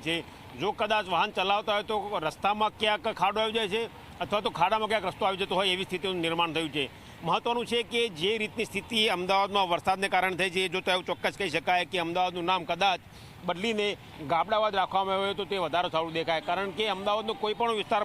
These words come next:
બાકી નથી કે જ્યાં વરસાદને કારણે ખાડા ના પડાયા હોય, પાણી ના ભરાયું હોય. એટલે કહી શકાય કે અમદાવાદ હવે ગાબડાવાદ બની ગયું છે.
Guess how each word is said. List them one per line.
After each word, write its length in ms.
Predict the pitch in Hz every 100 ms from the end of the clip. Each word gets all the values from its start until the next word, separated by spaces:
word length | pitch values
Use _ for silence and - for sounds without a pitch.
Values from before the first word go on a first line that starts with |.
| 196
બાકી 260 | 185 185
નથી 240 | 196 208 196
કે 60 | 185
જ્યાં 260 | 175 202 220 - - - 160
વરસાદને 480 | 175 - 220 220 214
કારણે 280 | 190 196 196
ખાડા 240 | 160 185 190 175
ના 100 | 185
પડાયા 420 | 202 190 196 196 190
હોય, 180 | 202 202
પાણી 260 | 170 175 165
ના 100 | 175
ભરાયું 340 | 151 165 165 160
હોય. 120 | 143 - - -
એટલે 160 | 180
કહી 180 | 185 202 208
શકાય 420 | 220 208 208 220 -
કે 160 | 226 180
અમદાવાદ 360 | 185 202 208 180
હવે 160 | 214 202 185 - - 147
ગાબડાવાદ 380 | 175 185 208 208 185
બની 180 | 175 156
ગયું 180 | 139 135
છે. 120 | 165